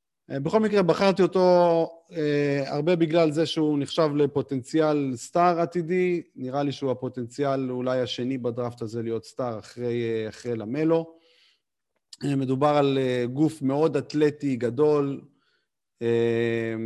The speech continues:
יש לו אסל, נתוני אסל טובים, אחוזי שדה טובים, אה, אחוזי שלשות אמנם <clears throat> עדיין לא טובים, אבל אחוזי העונשין שלו טובים, ככה שיכול להיות שזה...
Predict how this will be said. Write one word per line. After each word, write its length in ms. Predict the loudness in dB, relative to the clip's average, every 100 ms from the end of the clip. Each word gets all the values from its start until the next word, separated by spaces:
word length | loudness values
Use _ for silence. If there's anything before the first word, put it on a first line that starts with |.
| -6 -6 -8 -10 -14 -16 -4
יש 260 | -4 -2
לו 220 | 2 2
אסל, 260 | 2 0 -2
נתוני 520 | 0 -4 -4 -4 -4
אסל 240 | -4 -6 -4
טובים, 380 | -4 -4 -6
אחוזי 320 | -6 -8 -6 -6
שדה 300 | -6 -4 -2
טובים, 480 | -2 -2 -2 -4 -8 _ _ _ _ _ _ -8
אה, 300 | -4 -4 -4
אחוזי 340 | -4 -2 -2
שלשות 480 | -2 -2 0 -2 -2
אמנם 320 | -4 -4 -6 -10 _ 0
<clears throat> 220 | 4 4 4
עדיין 280 | 4 6
לא 100 | 6
טובים, 420 | 4 0 0 -2 -2
אבל 460 | -2 -2 -2 -4 -6
אחוזי 280 | -6 -2 -2
העונשין 360 | -2 -2 -2
שלו 200 | 2 0
טובים, 280 | 0 -2 -2
ככה 200 | -4 -6
שיכול 360 | -6 -6 -2 -2
להיות 200 | -4 -4
שזה... 300 | -6 -2